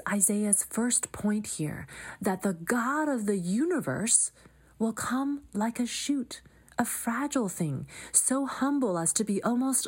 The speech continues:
unremarkable. In fact, Jesus didn't even arrive as a baby to a privileged family in a cradle that came from their baby registry.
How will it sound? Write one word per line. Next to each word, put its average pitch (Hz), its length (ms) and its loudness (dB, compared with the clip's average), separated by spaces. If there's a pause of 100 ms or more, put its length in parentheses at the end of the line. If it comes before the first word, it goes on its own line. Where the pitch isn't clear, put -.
unremarkable. 180 1080 -2 (640)
In 190 120 2
fact, 208 400 -2 (340)
Jesus 247 400 2
didn't 214 300 0
even 208 260 0
arrive 151 540 0
as 165 120 0
a 135 80 0
baby 151 600 -2
to 196 180 -2
a 185 60 -2
privileged 240 560 -2
family 139 500 -4 (380)
in 185 100 4
a 175 100 0
cradle 202 460 0
that 104 160 -2
came 165 240 0
from 160 140 -2
their 156 180 0
baby 233 380 0
registry. 147 640 0